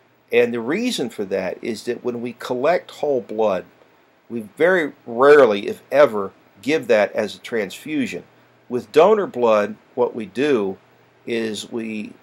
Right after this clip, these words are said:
centrifuge out the formed elements, we remove the plasma which contains the antibody component, and then we resuspend it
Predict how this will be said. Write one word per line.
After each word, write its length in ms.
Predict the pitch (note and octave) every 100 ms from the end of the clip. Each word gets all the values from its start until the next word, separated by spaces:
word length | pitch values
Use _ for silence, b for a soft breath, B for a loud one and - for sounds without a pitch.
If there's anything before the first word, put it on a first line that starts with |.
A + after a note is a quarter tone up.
| _
centrifuge 960 | - - E3+ F3+ E3+ - C#3 C3 A#2+ -
out 380 | A#2+ B2 A#2 -
the 80 |
formed 440 | A2+ - C#3 A2+ A2
elements, 640 | B2+ C#3 G#2+ F#2+ - - - _ _ _ _ -
we 120 | C3
remove 580 | B2 A#2 A#2 E3 F#3+ -
the 60 |
plasma 600 | - - D#3 D#3+ - G#2+
which 220 | G2+ G#2
contains 520 | - G#2 - C#3 C3+ A2+
the 200 | G#2 A2+
antibody 460 | C3 A#2 A2+ G#2+
component, 600 | F#2+ F#2+ - D#3 B2+ F#2+ b b b b -
and 140 | A2+
then 160 | B2 A2+
we 120 | B2
resuspend 880 | - C#3 C#3+ - - - D#3 E3 C3+
it 140 | G#2